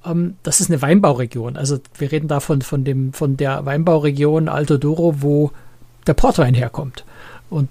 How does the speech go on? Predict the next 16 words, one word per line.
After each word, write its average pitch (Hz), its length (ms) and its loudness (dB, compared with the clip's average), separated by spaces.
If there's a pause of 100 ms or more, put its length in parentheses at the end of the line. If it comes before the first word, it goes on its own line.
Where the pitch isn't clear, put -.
das 135 120 2
ist 180 160 -2
ein 170 80 2
riesen, 220 500 4
riesengroßes 175 680 0
Weinbaugebiet 151 760 0
mit, 143 200 -2
mit 139 160 -6
wunderschönen 180 500 0
kleinen 147 380 -2
Orten 196 420 0
zwischen 196 320 2
diesen 170 260 2
Weinbau-, 156 540 0
äh, 143 100 -2
Weinbergen. 151 680 2